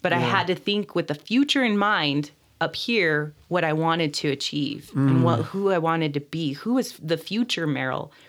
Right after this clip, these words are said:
Speaker 1: What did she do? How did she move her
Speaker 2: Yeah.
Speaker 1: body? What did she put into her body?
Speaker 2: Yeah.
Speaker 1: Who did she surround herself? Things like that. And then there's the secondary choices in between in this tension,
Speaker 2: Mm.
Speaker 1: right? And those are our choices every day.
Speaker 2: Yeah.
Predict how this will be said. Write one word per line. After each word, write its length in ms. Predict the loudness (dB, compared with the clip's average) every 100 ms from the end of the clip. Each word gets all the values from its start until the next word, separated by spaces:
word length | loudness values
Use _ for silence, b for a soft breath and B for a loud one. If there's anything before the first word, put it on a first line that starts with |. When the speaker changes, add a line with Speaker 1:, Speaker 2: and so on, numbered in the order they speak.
| B
Speaker 1:
What 160 | 0
did 120 | 0 0
she 380 | -2 0 0
do? 240 | 0 0 0
How 160 | -2
did 160 | -4 -4
she 260 | -4 0 0
move 220 | 0 0
her 120 | 2
Speaker 2:
Yeah. 60 | 4
Speaker 1:
body? 220 | 4 2
What 140 | 0
did 100 | -2
she 260 | -4 -2 -2
put 220 | -2 -2
into 240 | 0 0
her 160 | 0 -2
body? 420 | 0 -2 -2 -4 -2
Speaker 2:
Yeah. 360 | 0 2 2 -2 -6
Speaker 1:
Who 160 | -2
did 140 | 0 0
she 160 | 0
surround 500 | -2 -2 0 0 2
herself? 600 | 0 -2 0 0 -2 -8 -6
Things 240 | -2 0
like 220 | -2 -2
that. 380 | -2 0 0 -4 -12 B B B B B 0
And 160 | 2
then 140 | 2 2
there's 240 | 2 0
the 160 | -4 -6
secondary 680 | -2 0 2 2 2 2
choices 560 | 0 0 0 0 0 -2
in 200 | -2 -2
between 480 | -2 -4 -2 0 2
in 100 | 2
this 180 | 0 -2
tension, 760 | -8 -2 -2 0 0 0 -2 -4 B
Speaker 2:
Mm. 180 | -4 0
Speaker 1:
right? 480 | 2 2 2 -2 -6 _ _
And 140 | 0
those 120 | 0 2
are 60 | 0
our 100 | -2
choices 480 | 0 0 0 -2
every 220 | -2 -4 -6
day. 360 | -6 -8 -10 -4
Speaker 2:
Yeah. 300 | 0 2 0